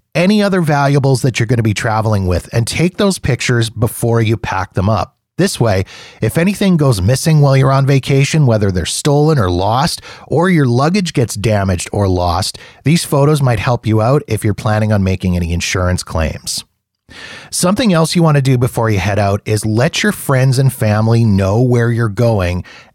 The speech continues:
and when you're gonna be in those places. Keep in contact with someone while you're in destination just to let them know that you're okay and everything is fine. And if you're gonna be deviating from your plans, for example, you're planning on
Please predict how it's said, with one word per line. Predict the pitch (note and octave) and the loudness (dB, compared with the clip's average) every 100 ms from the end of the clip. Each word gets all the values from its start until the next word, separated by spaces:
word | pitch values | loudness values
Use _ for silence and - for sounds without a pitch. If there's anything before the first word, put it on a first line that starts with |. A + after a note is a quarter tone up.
| - | -4
and | A#2 G#2+ G2 | 0 0 0
when | A2+ A#2+ A#2+ | 0 2 2
you're | A#2 | 0
gonna | G2 A2 A2 | 0 0 0
be | F#2+ G#2+ G#2 G#2 | 0 0 0 0
in | G2 G#2+ G2+ | 0 2 2
those | F#2 F#2+ - | 2 0 -2
places. | - A2+ A2+ G#2+ F#2 D#2+ - - - - _ - | -6 -2 0 0 -4 -6 -8 -12 -20 -20 _ -4
Keep | G3 G#3+ | -2 0
in | B3 A3 | 0 0
contact | - C#3 D3+ D#3 C3+ - | 2 2 2 0 -2 -2
with | A2 | -2
someone | - A2 G#2+ | 0 0 2
while | G#2 A2 | 2 0
you're | G#2 | 0
in | A#2+ A#2+ A#2+ | 0 0 2
destination | A#2 - G#2+ G2 G2 C3 C#3+ | 0 0 0 0 2 2 2
just | A3 - | 0 0
to | |
let | B3 F3+ F3+ | 0 0 2
them | D#3 | 2
know | B2+ A#2+ | 2 2
that | A2 | 0
you're | G#2+ A#2 | 2 2
okay | A#2+ - G#2 A2+ | 0 -2 0 2
and | F#2+ | 0
everything | F#2 A#2 C3 D3 | 0 0 2 2
is | D3+ | 0
fine. | - G2 F2 G#2 - - - _ | -2 -2 0 -2 -4 -14 -20 _
And | - G3 E3 - | -2 2 2 2
if | D3 - | 0 0
you're | D#3 | 0
gonna | G3 F#3+ | 2 2
be | E3+ | 0
deviating | F#2 A#2 C#3+ D#3+ E3+ E3+ E3+ E3+ | -2 0 2 4 4 4 4 2
from | - D#3 | 2 2
your | D3 | 2
plans, | C#3+ C#3+ C3+ C#3+ F#3 - | 2 0 2 2 0 -2
for | B2+ | -2
example, | A#2 A#2+ C3 C3+ C3+ | 0 0 0 0 0
you're | A#2 | -2
planning | - A2 G#2+ G2+ | -2 0 2 2
on | G2+ F#2 | 0 -2